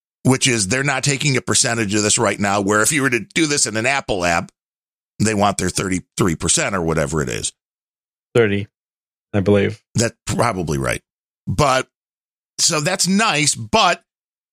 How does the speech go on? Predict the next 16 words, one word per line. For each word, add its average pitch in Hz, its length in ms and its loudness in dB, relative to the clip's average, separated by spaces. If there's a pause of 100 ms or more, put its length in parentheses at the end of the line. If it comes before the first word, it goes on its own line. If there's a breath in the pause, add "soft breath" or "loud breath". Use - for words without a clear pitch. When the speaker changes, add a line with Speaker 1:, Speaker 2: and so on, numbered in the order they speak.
(100)
Speaker 1:
this 202 220 2
is 214 120 0
also 220 380 0
going 151 520 0 (240)
the 123 140 0
walled 117 640 4
garden 135 380 0
approach, 101 440 0
which 110 260 2
is 95 400 2 (520)
you 135 140 2
would 143 120 0
have 127 240 0
to 123 100 0
do 147 320 0
this 117 460 0